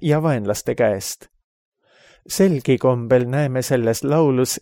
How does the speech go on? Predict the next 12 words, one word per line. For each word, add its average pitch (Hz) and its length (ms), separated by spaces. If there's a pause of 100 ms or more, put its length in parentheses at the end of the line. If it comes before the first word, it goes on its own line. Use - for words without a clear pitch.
iisraellaste 123 880
teekonda 131 640
tõotatud 156 600
maa 127 240
poole. 104 460 (1400)
Samu 147 360
mõtteid 143 520
annavad 120 400
edasi 156 360
ka 165 120
järgmised 127 580
salmid, 107 540